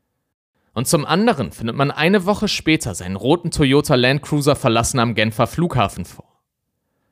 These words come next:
Auch hier findet man bei einer Untersuchung mit Luminol heraus, dass der gesamte Kofferraum voller Blut ist. Das bestärkt natürlich die Vermutung, dass Javier sich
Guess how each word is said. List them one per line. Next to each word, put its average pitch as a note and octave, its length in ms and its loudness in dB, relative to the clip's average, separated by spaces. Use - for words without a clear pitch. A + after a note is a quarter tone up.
Auch B2+ 200 -2
hier G3 260 0
findet G#3 300 2
man F3+ 140 2
bei D3+ 140 6
einer D3 100 4
Untersuchung D3 640 2
mit C3+ 140 -2
Luminol B2+ 460 4
heraus, C3 460 2
dass C3 140 -4
der C3 120 -2
gesamte C3 540 -2
Kofferraum B2 600 0
voller A#2+ 300 2
Blut D3 320 2
ist. - 520 -16
Das B2 180 -2
bestärkt D#3+ 380 -2
natürlich F#3 340 -2
die F#3+ 100 -8
Vermutung, C#3+ 600 -2
dass - 180 -10
Javier B2 380 2
sich D#3 280 0